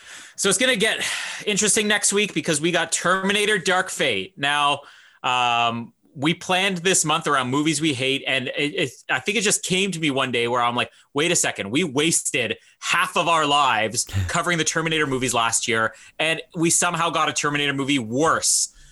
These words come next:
Speaker 1: than all the other sequels, uh, that had come before it." Uh, I'm not excited to revisit this movie because even though I, I'm,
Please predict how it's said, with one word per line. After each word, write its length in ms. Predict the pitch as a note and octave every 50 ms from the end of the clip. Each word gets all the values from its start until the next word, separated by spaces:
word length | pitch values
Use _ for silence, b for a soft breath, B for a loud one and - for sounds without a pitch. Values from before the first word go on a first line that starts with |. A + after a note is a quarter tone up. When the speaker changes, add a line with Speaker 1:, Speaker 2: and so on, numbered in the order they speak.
| b b A#2
Speaker 1:
than 460 | C3 C3+ C3 B2 B2 A#2+ A#2 A#2+ - - -
all 240 | D3 D3 D3+ D#3 C#3
the 140 | D3 D3
other 120 | C#3 C3+ C3
sequels, 640 | - - C#3+ B2 - A2+ G2+ F#2+ G2 - - - - -
uh, 380 | B2+ A#2 A2 G#2+ G#2+ G#2+ G#2 G#2
that 100 | A#2 A2
had 80 | A2
come 160 | - C3+ B2+ A#2
before 340 | A2+ - B2+ A#2+ A2 G#2 G#2
it." 120 | G2+ - b b b b b b b b b -
Uh, 240 | G2+ G2 F#2+ G2 - - - - - - -
I'm 200 | D#3+ F#3+ F#3+ F3+
not 240 | F#3+ F#3+ F#3+ F#3
excited 360 | F3+ - - F3 E3 D3+ D3+ C3+
to 80 | C3+
revisit 340 | C#3+ C#3+ A#2+ C3+ B2 C3 A#2
this 140 | B2 A2+ -
movie 180 | B2+ A#2 A2
because 260 | G2+ B2 - C3+ A#2+ B B B B B B -
even 240 | F#3 G3+ A3 A3
though 200 | F#3+ G#3 G3+ F#3
I, 160 | - F#3 G3+ - -
I'm, 160 | F#3+ G3